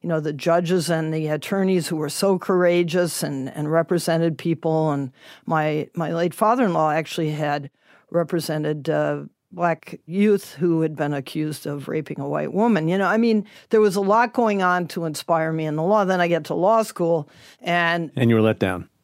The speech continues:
Speaker 1: Yeah, I was very much let down. And I wanted to work for a social justice organization. I wanted to do, uh,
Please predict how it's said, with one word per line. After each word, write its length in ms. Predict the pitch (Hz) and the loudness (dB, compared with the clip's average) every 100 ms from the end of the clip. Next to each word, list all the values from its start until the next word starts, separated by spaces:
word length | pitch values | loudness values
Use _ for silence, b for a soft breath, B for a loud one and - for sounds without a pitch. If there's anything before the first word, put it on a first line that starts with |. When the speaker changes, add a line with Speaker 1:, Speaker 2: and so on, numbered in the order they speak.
| - | -2
Speaker 1:
Yeah, 180 | 285 254 | 2 4
I 100 | 214 | 4
was 280 | 320 240 | 4 2
very 200 | 233 233 | 2 2
much 260 | 220 247 - | 4 2 2
let 220 | 170 156 | 0 0
down. 320 | 156 156 156 | 0 0 0
And 200 | 151 180 | -2 -2
I 60 | 175 | 0
wanted 300 | 185 208 226 | 2 0 0
to 80 | 185 | 0
work 240 | 180 180 | 0 0
for 360 | - 180 170 160 | -2 0 2 2
a 200 | 156 147 | 0 -2
social 400 | - 180 - 175 | -2 -2 -2 -4
justice 520 | 170 165 151 170 - | 0 -2 0 -6 -2
organization. 720 | 170 160 160 147 160 151 - | 0 2 0 0 -2 -2 -4
I 80 | 147 | -4
wanted 280 | 139 143 160 | -4 -4 -2
to 80 | 160 | -4
do, 540 | 156 165 160 160 160 | -2 2 2 2 2
uh, 360 | 151 139 139 135 | 0 -2 -2 -4